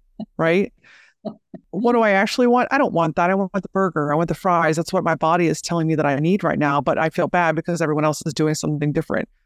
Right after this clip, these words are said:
Pause in that moment. What do I actually want? I want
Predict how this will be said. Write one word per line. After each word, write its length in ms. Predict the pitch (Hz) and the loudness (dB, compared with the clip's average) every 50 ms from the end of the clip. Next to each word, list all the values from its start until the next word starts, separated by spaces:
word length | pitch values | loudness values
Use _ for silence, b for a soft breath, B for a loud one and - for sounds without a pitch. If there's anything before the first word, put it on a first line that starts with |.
| _ _ | _ _
Pause 340 | - - 262 285 285 226 214 | -2 2 2 2 4 2 2
in 60 | 160 | 0
that 140 | 151 151 - | 0 0 0
moment. 520 | - 180 226 190 143 - - - - - - _ _ _ _ _ _ | 0 0 2 0 0 -2 -4 -6 -8 -10 -14 _ _ _ _ _ _
What 100 | 262 285 | 0 2
do 60 | 226 | 2
I 100 | 147 - - | 0 0 -2
actually 340 | 196 190 180 - - - 156 | -2 -2 -2 -2 0 0 0
want? 560 | 147 151 185 190 - - - - - - - _ _ _ _ _ _ _ _ - | 0 2 0 0 0 -2 -6 -8 -10 -12 -16 _ _ _ _ _ _ _ _ -4
I 40 | 170 | 0
want 200 | 214 285 262 | 0 0 0